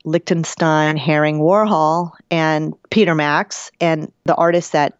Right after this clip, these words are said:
really had a simple style with a strong statement. I took my cubistic style and the love for pop art, and I melded the two together. And I did everything <laughs> that my art teachers told me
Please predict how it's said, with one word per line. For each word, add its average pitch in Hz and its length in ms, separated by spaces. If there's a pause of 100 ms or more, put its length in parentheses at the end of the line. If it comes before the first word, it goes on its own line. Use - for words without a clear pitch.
really 165 580
had 170 200
a 160 60
simple 208 360
style 170 420
with 156 140
a 139 40
strong 147 440
statement. 220 600 (240)
I 185 120
took - 320
my 165 140
cubistic 233 680
style 208 560
and 160 200
the 160 100
love 190 280
for 175 440
pop - 320
art, 180 300 (140)
and 165 100
I 160 80
melded 190 680
the 180 60
two 202 280
together. 170 680 (300)
And 165 360
I 180 100
did 170 280
everything 196 920
<laughs> 240 60
that 247 160
my 208 240
art 185 240
teachers 185 380
told 170 180
me 160 180